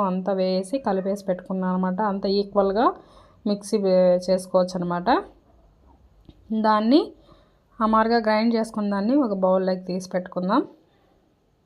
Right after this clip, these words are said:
అదే మాదిరిగా సెకండ్ టైమ్ కూడా ఉన్నదంతా వేసి గ్రైండ్ చేసుకొని పెట్టుకోవాలి. అసలు ఎండతో పనే లేదండి,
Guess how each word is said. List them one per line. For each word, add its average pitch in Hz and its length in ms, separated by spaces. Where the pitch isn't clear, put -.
అదే 214 120
మాదిరిగా 226 300
సెకండ్ 208 380
టైమ్ 208 280
కూడా 226 160
ఉన్నదంతా 202 520
వేసి 196 460
గ్రైండ్ 196 320
చేసుకొని 190 480
పెట్టుకోవాలి. 190 600
అసలు 226 280
ఎండతో 214 260
పనే 220 180
లేదండి, 214 420